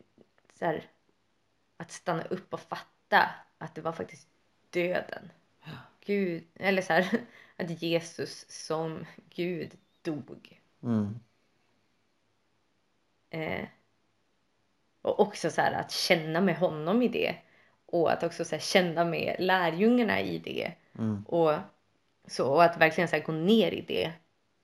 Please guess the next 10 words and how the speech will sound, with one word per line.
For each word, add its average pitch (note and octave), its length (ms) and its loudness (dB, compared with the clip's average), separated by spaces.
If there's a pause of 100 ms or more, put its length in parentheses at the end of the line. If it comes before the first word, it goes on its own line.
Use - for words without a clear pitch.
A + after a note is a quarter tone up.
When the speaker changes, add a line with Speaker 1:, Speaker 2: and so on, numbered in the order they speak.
(180)
Speaker 1:
mörkret - 880 2 (420)
för F3+ 80 -4
en E3+ 80 -6
stund. - 320 -10 (960)
För - 140 -12
att D3+ 120 -4
sen D3+ 360 -2 (1300)
föras D#3+ 520 -2
upp - 380 -12 (1800)
i F3 60 -12